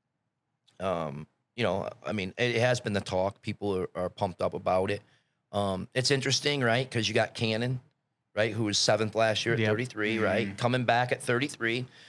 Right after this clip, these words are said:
Speaker 1: The kid's a thirty-three forty-one. So you probably redshirt him, let Tal Shahar go forty-one,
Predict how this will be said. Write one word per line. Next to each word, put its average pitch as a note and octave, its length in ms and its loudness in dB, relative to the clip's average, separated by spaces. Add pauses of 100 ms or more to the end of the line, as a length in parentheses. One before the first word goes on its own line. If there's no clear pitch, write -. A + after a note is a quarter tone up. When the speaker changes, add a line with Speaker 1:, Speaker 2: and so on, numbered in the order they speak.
(180)
Speaker 1:
The A#2 80 0
kid's B2+ 240 0
a A#2+ 60 2
thirty-three B2 520 2
forty-one. B2 680 2 (300)
So - 140 0
you B2 80 2
probably C#3+ 280 4
redshirt B2+ 500 4
him, B2+ 100 2
let A#2 160 0
Tal A#2 220 4
Shahar A2+ 340 2
go A2 140 2
forty-one, A2+ 600 0